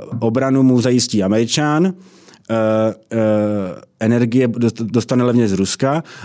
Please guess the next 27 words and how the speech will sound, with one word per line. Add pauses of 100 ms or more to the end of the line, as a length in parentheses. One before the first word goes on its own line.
a
všechno
to
bude, (120)
ty
svý
produkty
střílet
z
té
obrovský
Číně
a
vlastně (360)
nic
se
ho
jako
moc
netýká.
T-,
ta,
ta, (460)
eh,
ta,
to
pokrytectví